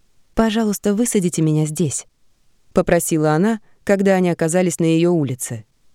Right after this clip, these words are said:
«А это недалековато от вашего дома?» «Нет». Марта вдруг заметила припаркованную у дома магазинную тележку. «Интересно, это Сигфрид прикатил ее обратно?» «Здесь узко,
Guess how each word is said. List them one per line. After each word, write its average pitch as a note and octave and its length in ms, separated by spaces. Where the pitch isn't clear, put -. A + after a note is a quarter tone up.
«А F3 180
это F3 220
недалековато E3+ 920
от E3 220
вашего F3 380
дома?» C#3 380
«Нет». G3+ 460
Марта G#3+ 340
вдруг F#3 260
заметила F3+ 440
припаркованную D#3+ 840
у - 20
дома F#3+ 280
магазинную E3 640
тележку. F#3 580
«Интересно, G#3 720
это E3+ 260
Сигфрид - 420
прикатил D3+ 480
ее C#3+ 220
обратно?» C3 500
«Здесь A#3+ 380
узко, D#3 380